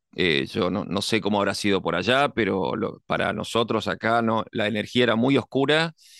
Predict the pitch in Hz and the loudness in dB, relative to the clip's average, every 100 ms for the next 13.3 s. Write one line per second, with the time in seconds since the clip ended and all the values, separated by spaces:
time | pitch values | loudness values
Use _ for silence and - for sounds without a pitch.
0 | - - - _ - 110 104 104 98 85 | -20 -20 -20 _ -2 2 2 2 0 -2
1 | 67 - _ _ - 117 127 127 120 101 | -4 -8 _ _ -2 2 4 4 4 2
2 | - _ _ _ _ _ _ _ - 123 | 0 _ _ _ _ _ _ _ -2 0
3 | 131 123 110 107 110 110 139 147 139 113 | 2 2 0 0 0 2 4 2 0 -2
4 | 117 117 139 151 131 147 240 _ _ _ | -2 -2 -2 -2 -2 -2 -4 _ _ _
5 | _ _ _ _ _ _ _ _ _ _ | _ _ _ _ _ _ _ _ _ _
6 | _ _ _ 110 113 127 131 110 101 104 | _ _ _ -2 0 2 2 0 0 -2
7 | 101 101 92 107 135 - 82 90 110 107 | -2 -2 0 0 -2 -6 -4 -2 -2 0
8 | 123 - 98 104 98 92 92 92 90 - | 0 -2 -4 -2 -2 -4 -4 -4 -4 -8
9 | _ - - - - - _ - 226 262 | _ -20 -20 -20 -20 -20 _ -2 0 0
10 | - 170 135 120 110 - _ _ _ _ | 0 0 0 0 -2 -6 _ _ _ _
11 | _ _ _ _ - - 226 - - 202 | _ _ _ _ -8 -4 -4 -2 -2 2
12 | 170 127 80 87 95 104 151 135 123 147 | 2 2 0 -4 -4 -2 -2 0 2 2
13 | 147 107 104 | 2 0 -6